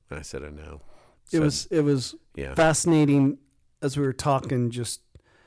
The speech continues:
Speaker 2: she would tear up.
Speaker 1: Oh.
Speaker 2: At diff-, we were tearing up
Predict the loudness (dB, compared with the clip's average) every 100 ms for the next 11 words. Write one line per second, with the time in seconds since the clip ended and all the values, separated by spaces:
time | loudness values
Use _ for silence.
0 | _ _ -4 0 0 -2 -2 0 0 -2
1 | -4 -14 _ 4 6 6 2 -2 -4 -6
2 | -10 -2 2 2 0 0 2 2 2 -2
3 | -6